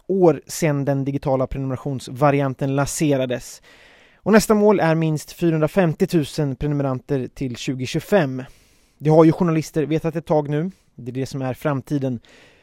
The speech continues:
Betalande läsare som prenumererar på kvalitet, de upplever att de inte kan vara utan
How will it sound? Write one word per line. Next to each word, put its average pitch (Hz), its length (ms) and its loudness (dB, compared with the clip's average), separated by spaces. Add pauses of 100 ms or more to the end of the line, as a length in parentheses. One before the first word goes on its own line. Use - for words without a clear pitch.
(200)
Betalande 202 400 4
läsare 175 420 2
som 139 280 -6 (160)
prenumererar 147 480 -2
på 135 140 -10
kvalitet, 170 600 2
de 156 180 -2
upplever 131 340 -4
att - 80 -8
de 143 120 -6
inte 127 180 -8
kan 127 220 -6
vara 127 200 2
utan 156 580 4